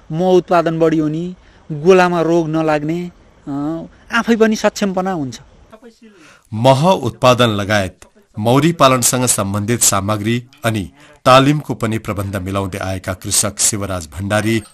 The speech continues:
Speaker 2: वार्षिक लाखौंको कारोबार गर्छन्। खास गरी बजारको माग तथा उत्पादन प्रक्रियालाई तालमेल मिलाएर व्यवसाय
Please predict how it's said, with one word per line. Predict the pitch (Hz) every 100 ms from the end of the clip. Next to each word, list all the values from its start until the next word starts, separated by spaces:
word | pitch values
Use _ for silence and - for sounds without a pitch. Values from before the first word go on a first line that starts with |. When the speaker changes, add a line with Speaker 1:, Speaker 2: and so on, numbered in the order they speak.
| _
Speaker 2:
वार्षिक | 110 135 - 160 -
लाखौंको | 110 113 156 160 110
कारोबार | 110 95 87 87
गर्छन्। | 85 - 113 98 - _ _ _ _ - - -
खास | 156 -
गरी | 165 156
बजारको | 98 110 135 143 143 101
माग | 87 101 117 120 _
तथा | 107 113 117
उत्पादन | - 113 - 127 123
प्रक्रियालाई | 139 - 104 104 104 104
तालमेल | 104 104 104 101 98
मिलाएर | 82 95 104 101 104 101 - - 110
व्यवसाय | 123 104 - 95